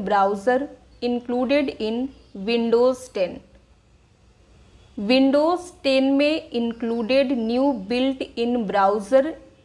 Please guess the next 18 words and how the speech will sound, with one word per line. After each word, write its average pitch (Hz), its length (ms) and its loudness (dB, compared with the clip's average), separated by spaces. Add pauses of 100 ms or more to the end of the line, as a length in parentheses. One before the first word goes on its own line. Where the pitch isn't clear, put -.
(100)
इनमें 285 420 2
से 339 180 -2
कौन 220 340 -2
सा 196 180 -2
है? 202 220 -10 (380)
ओपेरा, 240 540 2 (640)
एज, 254 400 -2 (340)
Cortana, 240 580 -2 (260)
एक्सप्लोरर। 202 840 -4 (680)
आंसर 254 340 2
होगा 233 360 0 (420)
बी, 247 400 -4 (320)
एज। 190 480 -6 (2250)
Windows 285 600 4 (160)
operating 240 640 0
system 254 500 -2 (120)
is, 190 200 -6 (520)
Windows 277 580 2